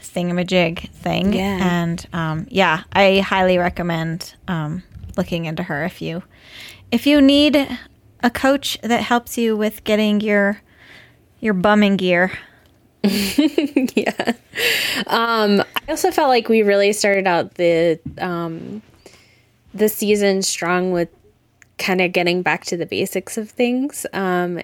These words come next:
Speaker 2: and talking about, like, your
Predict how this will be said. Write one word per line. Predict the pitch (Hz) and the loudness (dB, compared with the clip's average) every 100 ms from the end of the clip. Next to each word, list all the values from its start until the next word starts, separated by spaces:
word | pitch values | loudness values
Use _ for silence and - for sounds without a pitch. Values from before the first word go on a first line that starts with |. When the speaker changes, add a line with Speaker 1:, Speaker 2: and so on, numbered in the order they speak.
| - | -8
Speaker 2:
and | 180 170 170 180 | -6 -4 -4 -6
talking | - - 170 - 175 | -10 -10 -10 -10 -8
about, | 170 180 165 - | -6 -4 -4 -4
like, | - 160 160 185 | -4 -4 -4 -6
your | 175 165 165 | -2 -2 -2